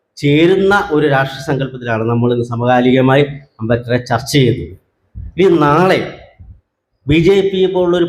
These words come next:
പാർട്ടി അധികാരത്തിൽ നിന്ന് പുറത്തു പോയാലും ഈ പറയുന്ന ബ്രാഹ്മണിക്കലായിട്ടുള്ള ഐഡിയോളജിക്ക് യാതൊരു കോട്ടവും സംഭവിക്കാൻ സാധ്യതയില്ല.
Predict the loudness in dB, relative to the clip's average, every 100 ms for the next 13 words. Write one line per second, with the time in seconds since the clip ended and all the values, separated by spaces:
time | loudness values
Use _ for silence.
0 | 0 0 -2 -2 -2 0 0 2 2 0
1 | -6 -6 -4 -2 0 -2 -2 -2 2 2
2 | 4 4 2 -2 -6 -12 -20 _ _ _
3 | _ _ _ -2 0 2 2 4 2 2
4 | 0 0 0 2 2 2 2 0 0 0
5 | 0 2 2 0 -2 -6 -2 0 0 -2
6 | -8 -10 -18 -6 -4 -2 0 0 0 -2
7 | 2 2 2 -2 0 0 2 2 2 0